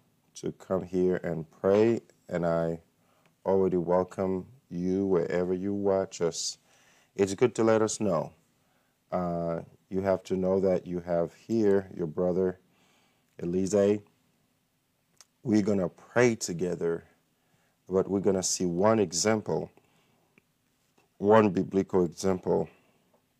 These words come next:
to follow, uh, throughout this time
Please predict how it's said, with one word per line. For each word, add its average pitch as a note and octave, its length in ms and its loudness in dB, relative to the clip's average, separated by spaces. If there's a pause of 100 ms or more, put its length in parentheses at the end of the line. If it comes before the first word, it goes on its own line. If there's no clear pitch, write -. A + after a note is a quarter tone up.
(640)
to F#2+ 120 0
follow, F2 680 2 (680)
uh, F2 520 2 (100)
throughout F#2 580 0
this F#2 260 -4
time F2 520 0